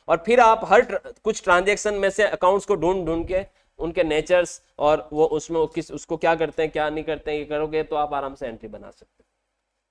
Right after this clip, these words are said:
रट के भी काम हो सकता है, लेकिन रटने वाला आदमी एक न एक जा-, एक न एक दिन जाके स्टॉप हो जाता है, रुक जाता है। लेकिन अगर समझ के काम करते हो तो थोड़ा समय लग सकता है, लेकिन ज़िंदगी में कभी फिर उसके ब्रेक नहीं लगते।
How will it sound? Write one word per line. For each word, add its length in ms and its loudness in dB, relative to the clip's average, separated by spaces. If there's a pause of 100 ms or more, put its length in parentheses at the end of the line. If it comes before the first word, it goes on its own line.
(1300)
रट 180 -2
के 140 -2
भी 120 -4
काम 220 0
हो 120 0
सकता 260 -4
है, 60 -2
लेकिन 220 -2
रटने 300 -2
वाला 300 0
आदमी 200 -8
एक 140 -8
न 80 -10
एक 140 -10
जा-, 240 -8
एक 160 -10
न 80 -12
एक 240 -10
दिन 140 -10
जाके 320 -8
स्टॉप 320 -8
हो 60 -12
जाता 260 -20
है, 140 -20
रुक 120 -14
जाता 280 -20
है। 60 -20 (1600)
लेकिन 220 -4
अगर 160 -4
समझ 360 -4
के 120 -6
काम 260 -4
करते 280 -6
हो 100 -6
तो 160 -16
थोड़ा 160 0
समय 280 -4
लग 180 0
सकता 320 -8
है, 160 -12 (320)
लेकिन 280 -6
ज़िंदगी 280 -6
में 140 -6
कभी 220 -10
फिर 180 -6
उसके 260 -10
ब्रेक 280 -8
नहीं 120 -8
लगते। 300 -18